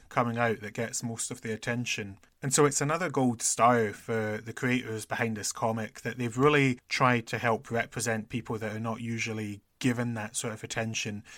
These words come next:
and we don't get to hear their stories as often as we do the typical, uh, cis white characters that we get. We get to have two perspectives on being gay within this comic. One from the perspective from already being out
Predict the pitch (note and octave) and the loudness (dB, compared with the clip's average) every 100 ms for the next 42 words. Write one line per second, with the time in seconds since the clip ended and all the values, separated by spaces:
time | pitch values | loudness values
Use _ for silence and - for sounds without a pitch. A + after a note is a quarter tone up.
0 | - - A2+ A2 A#2 A2+ A2 - G#2+ B2+ | -20 -8 -4 -2 -2 -2 -4 -6 -4 -2
1 | A#2 A2 G2+ - A#2+ G#2+ G2+ G2+ G#2 G2+ | 0 -2 -2 -2 -2 -4 -4 -4 -4 -4
2 | - G#2 G2+ G2+ A2+ G#2+ G#2+ G2+ G#2+ G#2 | -6 -8 -8 -10 -8 -6 -6 -8 -8 -6
3 | G#2 - - A2 G2+ - - D3+ C#3+ - | -8 -10 -6 -6 -6 -2 6 6 4 0
4 | A#2+ G#2+ G2+ - - - A2+ G#2+ G2+ - | 2 2 -2 -10 -20 -6 -4 -2 -2 0
5 | - C3+ - B2 G#2+ G#2 - A#2+ A2+ - | 4 4 2 2 0 -2 2 2 2 -2
6 | G#2+ G2+ G#2+ G#2 G#2 G2 - _ - C3+ | -4 -4 -6 -8 -8 -10 -12 _ -4 4
7 | D#3 - D#3+ C3+ - C#3+ - - - A#2+ | 4 4 4 4 2 0 0 0 0 -2
8 | - F#3+ - - - - A#2+ A#2 A2+ A#2 | 0 0 2 2 2 4 4 4 0 -2
9 | A2+ A2 A#2 D3 E3+ E3 E3 - F3 G#3 | 0 0 0 0 0 -2 -2 -2 0 -2
10 | A3 - - - _ _ D#3 F3 - E3 | -4 -12 -18 -20 _ _ 6 6 0 -2
11 | D3 - C3+ - C#3 - C3+ - - C3 | -2 0 0 6 4 6 0 0 2 4
12 | A#2 A2+ G#2+ C3+ B2 A#2+ A#2 G#2+ G#2+ D3 | 4 2 0 2 2 0 -2 -2 4 4
13 | F3 | 4